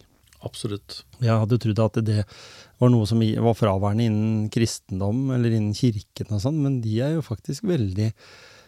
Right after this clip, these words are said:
Speaker 2: veldig positive. De må være veldig på, fordi de <laughs> har en sånn nedbrytende folkemasse der som sier at alt de gjør, det er feil. <laughs>
Speaker 1: <laughs>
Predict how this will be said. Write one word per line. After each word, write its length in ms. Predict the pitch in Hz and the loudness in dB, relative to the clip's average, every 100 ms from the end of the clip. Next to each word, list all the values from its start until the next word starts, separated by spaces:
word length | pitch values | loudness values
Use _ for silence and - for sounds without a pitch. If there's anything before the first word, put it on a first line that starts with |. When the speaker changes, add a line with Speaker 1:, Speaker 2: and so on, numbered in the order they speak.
| _ | _
Speaker 2:
veldig 440 | - 120 110 92 98 | -2 2 2 0 -4
positive. 640 | - 110 135 131 175 185 | -4 -4 -2 2 4 4
De 100 | 135 | 4
må 200 | 120 123 123 | 2 2 2
være 220 | 123 127 | 2 2
veldig 320 | 131 107 104 | 2 2 0
på, 200 | 113 160 175 | 0 0 2
fordi 280 | 185 127 113 | 2 2 4
de 140 | 123 | 6
<laughs> 160 | 120 - | 4 8
har 280 | 165 - 151 | 6 8 6
en 120 | 143 | 6
sånn 240 | 135 131 - - - _ | 4 2 0 -20 -20 _
nedbrytende 800 | 139 113 113 107 117 117 131 127 | 4 6 4 4 4 4 4 4
folkemasse 640 | 131 113 - 110 110 123 | 4 2 2 2 2 4
der 140 | 139 | 4
som 260 | 131 143 139 | 6 4 2
sier 300 | 127 131 120 | 4 4 4
at 80 | 123 | 2
alt 280 | - 117 120 | 4 2 4
de 120 | 131 | 4
gjør, 180 | 117 117 | 6 6
det 120 | 120 | 4
er 20 | |
feil. 240 | 127 170 247 | 4 6 6
<laughs> 960 | 107 131 127 - 269 - 175 - | 6 6 6 8 6 6 2 4
Speaker 1:
<laughs> 0 | - | 2